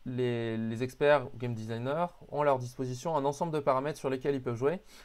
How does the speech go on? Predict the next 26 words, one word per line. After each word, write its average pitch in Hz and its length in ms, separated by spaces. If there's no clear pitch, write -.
qui - 80
permettent 143 260
de 143 100
définir 143 640
en 113 100
f-, - 160
globalement 135 480
dans 131 160
quel 190 160
intervalle 160 460
de 147 80
valeur 143 420
est-ce - 100
que 147 60
la 135 100
criticité 131 600
est 127 60
nulle, 185 300
et 170 160
dans 156 120
quel 175 180
intervalle 151 440
est-ce 151 120
qu'elle 135 140
est 143 40
maximale. 123 420